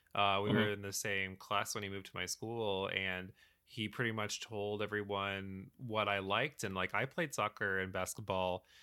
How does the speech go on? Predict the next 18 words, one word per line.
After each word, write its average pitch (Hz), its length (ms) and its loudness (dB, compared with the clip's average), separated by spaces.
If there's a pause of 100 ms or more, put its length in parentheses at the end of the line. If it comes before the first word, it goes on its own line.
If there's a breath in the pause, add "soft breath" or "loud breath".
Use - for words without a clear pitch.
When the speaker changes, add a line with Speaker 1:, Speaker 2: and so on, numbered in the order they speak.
(120 soft breath)
Speaker 1:
in 104 160 0
school, 113 540 4
Speaker 2:
Mm-hmm. 113 100 2
Speaker 1:
you 110 100 0
know, 104 200 2
like, 98 380 4
and 110 160 0
I 107 540 2
wouldn't 107 300 -2
have 101 180 -2
told 110 480 -4
people 101 300 -2
those 95 220 0
things, 90 280 -2
but, 101 140 -4
like, 98 200 0 (480 soft breath)
that's 120 720 4
what 107 480 2